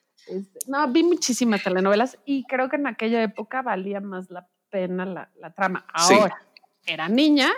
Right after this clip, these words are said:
Speaker 1: y <laughs> también mi visión del mundo era muy diferente.
Speaker 2: De acuerdo.
Speaker 1: Ahora,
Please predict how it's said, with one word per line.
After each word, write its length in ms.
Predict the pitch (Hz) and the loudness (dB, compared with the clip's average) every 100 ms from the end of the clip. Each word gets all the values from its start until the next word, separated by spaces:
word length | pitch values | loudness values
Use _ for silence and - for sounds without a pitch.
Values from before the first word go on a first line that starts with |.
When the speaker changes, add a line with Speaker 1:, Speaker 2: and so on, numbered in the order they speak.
| - | -4
Speaker 1:
y 80 | 214 | -4
<laughs> 0 | |
también 400 | - - 277 254 269 | 0 2 4 4 2
mi 100 | 277 | 0
visión 400 | 226 202 214 220 | -2 -4 0 2
del 120 | 233 | 2
mundo 180 | 214 196 | 2 0
era 120 | 175 | 0
muy 200 | 180 170 | -2 -8
diferente. 640 | 196 208 269 285 - - _ _ _ _ - | -10 -8 -2 -2 -4 -14 _ _ _ _ 0
Speaker 2:
De 80 | 226 | 2
acuerdo. 240 | - 101 | 4 4
Speaker 1:
Ahora, 560 | 95 208 220 220 220 | 4 2 2 0 -2